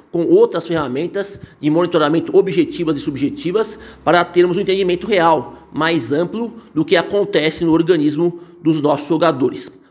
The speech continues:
Por último, é necessário salientar que não recebi nenhum patrocínio e não tenho nenhum convênio firmado com a empresa responsável pela fabricação do anel Oura Ring. Por isso,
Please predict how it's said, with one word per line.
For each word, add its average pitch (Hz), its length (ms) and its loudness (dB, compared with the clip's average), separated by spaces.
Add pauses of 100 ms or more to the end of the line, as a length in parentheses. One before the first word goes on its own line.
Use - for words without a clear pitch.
(100)
Por 262 120 -2
último, 240 380 2
é 147 40 -2
necessário 185 340 -2
salientar 170 720 0 (180)
que 165 120 -4
não 202 160 2
recebi 190 720 -2 (120)
nenhum 175 300 2
patrocínio 175 880 -2 (200)
e 170 80 2
não 208 200 4
tenho 190 220 2
nenhum 185 280 2
convênio 185 520 2
firmado 151 720 -2 (200)
com 160 160 0
a 160 60 2
empresa 170 440 0
responsável 170 840 -2 (180)
pela 156 160 2
fabricação 156 600 -2
do 160 120 2
anel 160 440 2 (200)
Oura 170 260 4
Ring. 147 380 -4 (220)
Por 233 180 -6
isso, - 460 -6